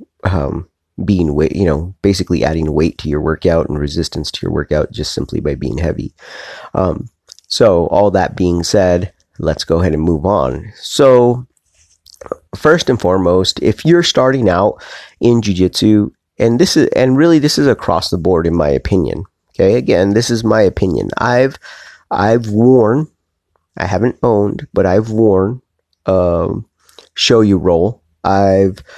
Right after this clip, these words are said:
uh, worn, um, um,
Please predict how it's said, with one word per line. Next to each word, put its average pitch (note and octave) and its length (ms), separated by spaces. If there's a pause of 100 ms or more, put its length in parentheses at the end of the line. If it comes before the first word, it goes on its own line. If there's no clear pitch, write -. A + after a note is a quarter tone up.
(260)
uh, - 640
worn, A2 640 (320)
um, G#2 640 (840)
um, F2 560